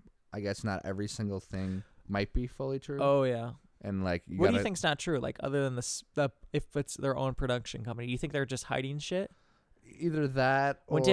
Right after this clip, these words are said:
Speaker 2: it make
Speaker 1: or
Speaker 2: it more interesting? Or are you
Speaker 1: Yeah, but
Speaker 2: saying
Speaker 1: there's
Speaker 2: some stuff that could get 'em so off the point that you're just, like, affected by that view and you can't carry on with the doc and people are afraid of that, so they wanna get rid of that?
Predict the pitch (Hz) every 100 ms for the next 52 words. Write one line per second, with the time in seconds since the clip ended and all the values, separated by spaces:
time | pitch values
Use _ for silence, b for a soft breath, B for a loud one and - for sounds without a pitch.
0 | 123 120 - 151 135 143 131 131 - 156
1 | 156 - 180 180 _ _ _ _ _ _
2 | _ b b b b b b _ - 147
3 | 147 143 147 143 139 135 131 147 - 139
4 | 139 127 127 127 123 - - 135 127 -
5 | 117 - 123 127 - 123 123 120 113 123
6 | 131 - 127 127 113 117 113 120 120 -
7 | 117 117 117 117 - 127 120 - 117 -
8 | 117 117 117 113 110 117 117 - 120 120
9 | 117 113 110 - 117 117 117 117 - -
10 | 120 120 117 110 - 123 - -